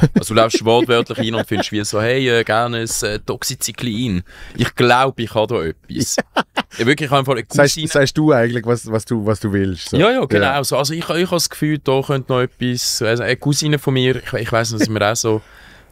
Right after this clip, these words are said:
Speaker 1: sie haben schon keine Teenager mehr gewesen, aber sie war so an der Uni gewesen und dann ist so, weißt du, so Wild College Life, gell?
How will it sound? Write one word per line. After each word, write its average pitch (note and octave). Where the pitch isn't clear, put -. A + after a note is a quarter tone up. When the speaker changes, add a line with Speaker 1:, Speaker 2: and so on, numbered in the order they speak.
Speaker 1:
sie -
haben A2
schon -
keine -
Teenager F2+
mehr E2+
gewesen, -
aber -
sie F#2+
war F#2
so -
an E2+
der F2
Uni G#2
gewesen G2
und F2
dann F#2+
ist F#2
so, F2+
weißt F2+
du, G2
so F2+
Wild G2
College G#2
Life, G2
gell? G2